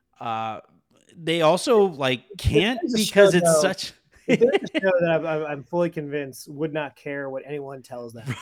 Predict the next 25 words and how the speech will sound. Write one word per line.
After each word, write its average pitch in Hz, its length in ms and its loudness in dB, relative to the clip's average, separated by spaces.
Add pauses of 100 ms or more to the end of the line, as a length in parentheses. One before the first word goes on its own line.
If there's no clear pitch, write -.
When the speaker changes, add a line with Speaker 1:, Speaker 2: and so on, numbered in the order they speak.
Speaker 1:
<laughs> - 160 -20
Speaker 2:
to - 80 -12
say. 151 260 -12
It 247 200 -6
would 320 100 -10
be 147 60 -8
Inside 147 280 -12
the 131 140 -12
N 113 80 -20
B 110 140 -20
A. - 640 -14
I 320 140 6
asked 427 120 2
Speaker 1:
Yeah, 302 120 0
Speaker 2:
him, 339 100 -8
Speaker 1:
I'll - 80 -8
Speaker 2:
you 254 120 -4
know, 254 60 -4
I - 40 -4
did 349 100 -4
a 330 80 -2
feature 294 280 -4
on 240 100 -4
Kenny 226 180 -6
Smith, 214 460 -6